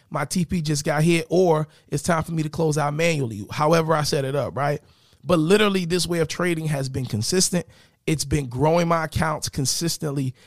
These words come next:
And everything that I do, um, things that I, I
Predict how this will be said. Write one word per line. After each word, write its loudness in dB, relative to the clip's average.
And -4
everything 2
that 0
I 2
do, 0
um, -6
things 2
that 2
I, 2
I 0